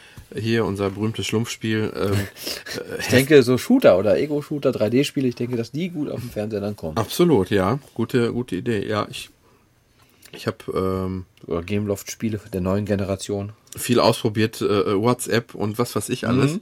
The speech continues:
Speaker 2: Mhm, mhm.
Speaker 1: Ähm, sehr schön zu sehen einfach. Macht, macht
Speaker 2: Und
Speaker 1: Spaß.
Speaker 2: lässt sich
Speaker 1: Das
Speaker 2: gut lesen, Text und so auch?
Speaker 1: Ja, also wirklich eins zu eins dargestellt. Natürlich, äh, wird man erstmal ein bisschen, ein bisschen irritiert von den Farben. Das ist alles ein bisschen, ein bisschen anders.
Speaker 2: Ja.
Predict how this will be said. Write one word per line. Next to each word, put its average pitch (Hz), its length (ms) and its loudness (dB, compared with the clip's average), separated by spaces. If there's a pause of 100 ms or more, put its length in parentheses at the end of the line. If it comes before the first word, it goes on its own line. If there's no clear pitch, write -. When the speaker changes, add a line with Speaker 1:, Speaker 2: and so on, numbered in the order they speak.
(140)
Speaker 2:
Mhm, 98 80 -6
mhm. 123 200 -4
Speaker 1:
Ähm, 110 260 0
sehr 123 140 2
schön 131 260 2
zu 123 100 -2
sehen 98 240 0
einfach. 90 360 -8
Macht, 104 280 -6
macht 110 160 0
Speaker 2:
Und - 40 -10
Speaker 1:
Spaß. 117 220 4
Speaker 2:
lässt 135 120 4
sich 135 140 0
Speaker 1:
Das - 100 -2
Speaker 2:
gut 127 100 -2
lesen, 123 260 -2
Text 139 220 -10
und 135 140 -8
so 127 80 -4
auch? 120 120 0
Speaker 1:
Ja, 87 300 2
also 98 380 -4
wirklich - 840 -8
eins 104 240 -4
zu - 100 -2
eins 98 400 -4 (480)
dargestellt. 95 460 -2
Natürlich, 110 520 -2 (760)
äh, 98 200 -6
wird 107 100 -4
man 95 140 -2
erstmal 107 240 -2
ein 104 60 -4
bisschen, 113 200 -6
ein - 40 -4
bisschen 110 140 -4
irritiert 104 360 2
von 107 140 -2
den 98 120 -2
Farben. 127 360 0
Das 120 100 -2
ist 110 200 2
alles 113 200 0
ein 110 80 -4
bisschen, 104 240 -2
ein 101 40 -2
bisschen 101 280 -2
anders. 123 320 0 (260)
Speaker 2:
Ja. 101 180 -4